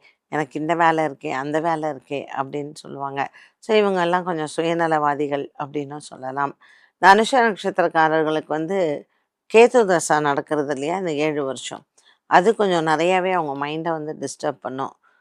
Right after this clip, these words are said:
So, முக்கியமான இதை வந்து அவங்க அந்த ஏழு வருஷம் எடுக்காமல் இருக்கிறது நல்லது, முடிவெல்லாம். And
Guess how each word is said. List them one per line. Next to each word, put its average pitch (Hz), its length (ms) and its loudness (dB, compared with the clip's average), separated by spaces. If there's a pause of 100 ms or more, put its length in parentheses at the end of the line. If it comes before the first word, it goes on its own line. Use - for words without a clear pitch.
(100)
So, 170 260 0
முக்கியமான 208 800 2
இதை 170 200 0
வந்து 160 260 0
அவங்க 160 200 0
அந்த 147 240 -2
ஏழு 156 300 2
வருஷம் 151 320 -4
எடுக்காமல் 151 520 -4
இருக்கிறது 139 440 -8
நல்லது, 131 480 -8
முடிவெல்லாம். 131 560 -6 (460)
And 180 320 0